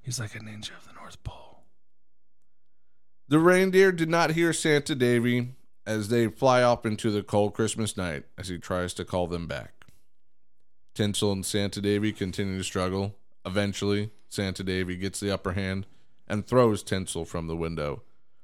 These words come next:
Speaker 2: Tinsel lands on the icicle mite below the open second floor window, down on the ground level.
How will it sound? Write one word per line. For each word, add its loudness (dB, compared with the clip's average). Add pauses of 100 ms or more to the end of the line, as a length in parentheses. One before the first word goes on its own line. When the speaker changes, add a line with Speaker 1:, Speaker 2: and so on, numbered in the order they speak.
(1160)
Speaker 2:
Tinsel 6
lands 6
on 8
the 0
icicle 2
mite -2
below 2
the 0
open 2
second -2
floor 2
window, -4 (540)
down -4
on -2
the -6
ground -12
level. -12